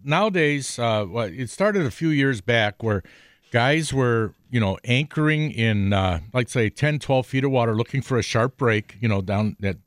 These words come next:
broke down deep to deep water. And guys are anchoring in that ten, twelve, fifteen feet of water, and they're taking a, a big weight, like an egg sinker,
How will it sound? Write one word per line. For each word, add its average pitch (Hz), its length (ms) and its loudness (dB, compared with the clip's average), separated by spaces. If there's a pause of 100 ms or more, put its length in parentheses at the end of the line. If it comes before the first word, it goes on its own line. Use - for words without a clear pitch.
(100)
broke 120 260 0
down 120 260 0
deep 113 200 -2
to 101 80 -12
deep 104 260 -2
water. 95 340 0 (640)
And 110 160 0
guys 120 260 2
are 127 160 0
anchoring 123 520 0
in 107 120 2
that 98 200 0 (180)
ten, 110 260 0
twelve, 104 400 0
fifteen 104 360 -2
feet 107 180 -2
of 101 80 0
water, 95 320 2
and 95 220 0
they're 92 100 2
taking 110 400 0
a, 85 220 -2
a 92 80 -4
big 127 440 -2 (400)
weight, 110 420 0
like 98 220 -2
an 95 120 -4
egg 143 220 0
sinker, 92 520 -4